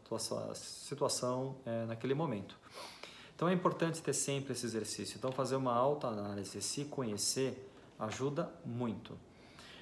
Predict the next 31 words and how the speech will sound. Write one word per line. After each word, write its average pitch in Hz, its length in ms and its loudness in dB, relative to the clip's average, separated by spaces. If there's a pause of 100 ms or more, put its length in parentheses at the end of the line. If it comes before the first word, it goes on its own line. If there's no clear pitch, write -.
(220)
O - 120 2
que - 120 -2
dificulta, 180 540 0
às 120 80 2
vezes, 113 220 0
muito 131 360 0
é 127 60 2
você 123 400 0
conseguir 135 400 -2
entender 110 680 -2 (280)
pra 123 180 6
onde 160 460 4
ir. 98 200 0 (840)
Né? 113 240 2
Isso, 196 420 4
às 123 160 2
vezes, 123 380 2
é, 120 400 2
é, 107 80 0
acaba 123 320 -2
sendo 120 300 -4
talvez 117 480 0
o 127 80 0
mais 113 260 0
difícil, 104 540 -6
né? 110 120 -2
O 110 100 -4
que - 100 -8
eu 147 80 0
posso, 123 640 0
é, 107 320 -4